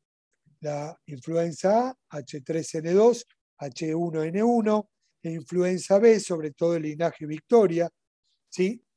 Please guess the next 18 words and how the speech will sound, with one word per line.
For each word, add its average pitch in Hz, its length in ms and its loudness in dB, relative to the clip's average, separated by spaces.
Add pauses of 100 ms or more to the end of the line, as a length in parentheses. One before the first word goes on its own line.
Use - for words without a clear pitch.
(480)
Estos 165 260 -6
son 180 240 2
los 170 160 2
principales 202 1000 2 (680)
virus 190 300 2
que 175 100 2
actualmente 165 580 0
están 151 280 -2
circulando 139 680 -6 (600)
y 147 120 -8
son 160 220 -4
los 165 100 0 (580)
que - 120 -8
están 156 220 -4
cubiertos 165 920 2
por 143 140 -8
la 143 80 -2
vacunación. 135 600 -10